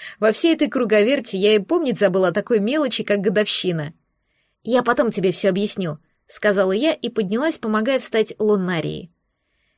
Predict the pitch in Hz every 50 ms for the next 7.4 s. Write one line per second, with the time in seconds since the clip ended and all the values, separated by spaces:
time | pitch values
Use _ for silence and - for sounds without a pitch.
0 | _ - 185 202 - - - 240 247 277 320 302 254 285 269 - - 240 233 240
1 | 226 240 247 240 - 247 247 240 220 285 302 269 247 220 - - 202 196 190 175
2 | 190 269 320 294 220 175 - - - _ _ _ _ _ _ _ - 190 202 220
3 | 226 220 208 302 339 - - - 269 254 247 254 254 247 247 - - 294 294 269
4 | 262 247 - - - 190 208 220 - - 285 247 285 277 285 277 208 196 220 214
5 | 202 196 190 - - - 175 170 - _ _ _ _ _ _ - - 220 220 277
6 | 269 254 247 - - 254 254 254 302 285 269 254 - 220 240 240 247 240 226 254
7 | 277 311 302 - - - -